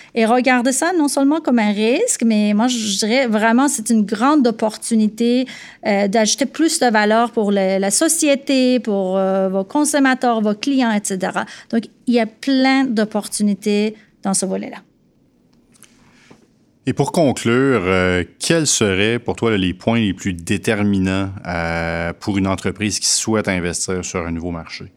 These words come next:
Speaker 1: Euh, j'aimerais vous laisser avec trois points. Premier point, euh, comme j'ai dit, faites attention à pourquoi. Prenez le temps de comprendre le contexte, la thèse d'investissement et, euh, essayez de comprendre la situation de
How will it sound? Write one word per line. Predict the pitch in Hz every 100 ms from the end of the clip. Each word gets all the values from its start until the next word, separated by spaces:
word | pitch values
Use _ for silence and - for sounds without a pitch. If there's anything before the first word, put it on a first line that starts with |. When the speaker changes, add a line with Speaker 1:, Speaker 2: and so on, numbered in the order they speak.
| _ _ _ _ - - _ _ _ _ _ -
Speaker 1:
Euh, | 254 262 262 262 269
j'aimerais | 311 330 523
vous | 427
laisser | 339 302
avec | 330 254 -
trois | 233 220
points. | 220 196 - _ _ _ _ _ _ _ _ _ _ _ -
Premier | - 415 427 - -
point, | 269 262 302 302 -
euh, | 240 214
comme | 214 262 254
j'ai | 247
dit, | 208 247 262 269 _ _
faites | - 320 320
attention | 294 277 247 240 262 254
à | 226
pourquoi. | 214 202 - 190 190 _
Prenez | - 262 269
le | 320 247
temps | - 247
de | 233
comprendre | 214 220 208 233 240
le | 214
contexte, | 220 214 196 - 233 247
la | 214 196
thèse | 208 214 208
d'investissement | 214 214 214 - 190 - 202 185 202 254 - - - - - _ 247
et, | 262 294 - 240
euh, | 220 208 202 -
essayez | 220 262 294
de | 285
comprendre | 262 226 262
la | 247
situation | 220 220 - 214 214 - 240 233 254 240
de | 208 202 202 202